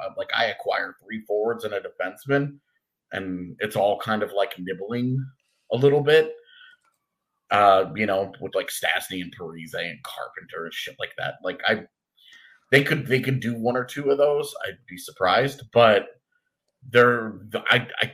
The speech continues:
just continue to get the feeling from everything out there that they are interested in, like,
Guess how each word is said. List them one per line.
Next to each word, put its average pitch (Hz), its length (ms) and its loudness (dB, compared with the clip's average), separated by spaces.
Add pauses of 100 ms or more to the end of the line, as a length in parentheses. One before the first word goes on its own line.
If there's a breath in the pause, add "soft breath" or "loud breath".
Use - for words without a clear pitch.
just - 380 -2
continue 110 460 -2
to 110 80 -6
get 107 200 -6
the 101 160 -12
feeling 101 460 -4 (100)
from 95 480 -4 (100)
everything 113 480 0
out 110 240 2
there 85 240 -2
that 92 240 -6
they 101 240 0 (240)
are 92 260 -2 (1300)
interested 110 840 0 (100)
in, 92 380 -4
like, 90 140 -2